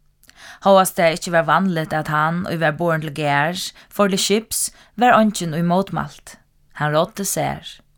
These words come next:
í næstan øllum. Men mólu her og her.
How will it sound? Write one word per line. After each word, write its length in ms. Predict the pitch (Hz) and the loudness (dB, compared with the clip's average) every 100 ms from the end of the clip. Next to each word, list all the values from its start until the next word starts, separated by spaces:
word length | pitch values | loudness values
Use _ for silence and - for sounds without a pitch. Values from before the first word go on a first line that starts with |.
| 151 | -8
í 80 | |
næstan 400 | 151 156 - 131 | -6 -6 -6 -6
øllum. 400 | 131 - - 160 170 _ _ _ _ _ _ _ _ _ _ _ _ - - | -8 -10 -16 -18 -20 _ _ _ _ _ _ _ _ _ _ _ _ -20 -10
Men 340 | 170 185 202 196 | 0 2 4 2
mólu 460 | 180 185 185 160 156 | 2 2 0 -2 -4
her 560 | 226 262 247 226 214 208 | -2 -2 -2 -2 -2 -4
og 100 | 185 | -4
her. 480 | 175 165 - - | -2 -2 -4 -8